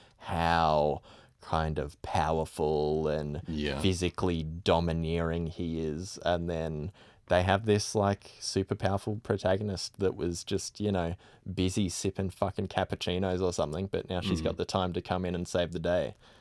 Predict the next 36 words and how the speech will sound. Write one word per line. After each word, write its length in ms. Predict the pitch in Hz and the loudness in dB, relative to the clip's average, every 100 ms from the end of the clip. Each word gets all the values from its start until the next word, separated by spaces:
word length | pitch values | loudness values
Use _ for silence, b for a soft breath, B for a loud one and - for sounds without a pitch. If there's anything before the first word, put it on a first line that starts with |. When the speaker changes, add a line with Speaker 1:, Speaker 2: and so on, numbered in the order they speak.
| b | b
Speaker 1:
And 100 | - | -6
Speaker 2:
Yeah. 180 | 76 73 | -4 -4
Speaker 1:
it's 140 | 76 | -6
just, 340 | - - - - | -8 -6 -6 -2
like, 340 | 69 58 - _ _ _ _ _ - - | -2 -2 -8 _ _ _ _ _ -12 4
that's 340 | 92 - - | 4 4 -4
not 220 | 92 92 | 2 2
very 400 | 85 85 78 78 - | 2 0 0 -2 -8
compelling. 580 | - 73 - 76 62 67 - - _ b b b b b b b b b | -12 -12 -6 -6 -6 -12 -16 -20 _ b b b b b b b b b
Speaker 2:
Uh, 260 | - 98 92 | -4 0 0
I 100 | 87 | 0
think 220 | 107 170 | -2 -2
you're 100 | 226 | -2
sort 180 | 165 107 | 2 4
of, 140 | 90 - | 4 4
yeah, 200 | 85 78 | 4 4
maybe 400 | 85 90 87 82 | 4 2 0 -2
stumbling 460 | - 87 87 85 | 0 2 4 2
on 120 | 78 | 0
something 260 | 78 80 80 | 0 -2 -2
a 40 | |
little 180 | 80 82 | -2 -2
bit 140 | 76 69 | -2 0
here 160 | 80 | 0
with 160 | 76 - | -2 -4
the 60 | |
video 340 | 76 82 80 76 | -4 0 2 2
game 260 | 73 71 | 0 -2
stuff 380 | 73 - 65 67 - | -2 -2 -2 -4 -10
in 160 | - 80 | -8 -6
comparison 520 | 73 76 78 76 76 | -4 2 2 2 -4
to 100 | 78 | -2
that, 220 | 71 65 | 0 0
is 160 | - - | -4 -8
it's 180 | - - | -6 -2
like 360 | 73 73 - | 0 -2 -10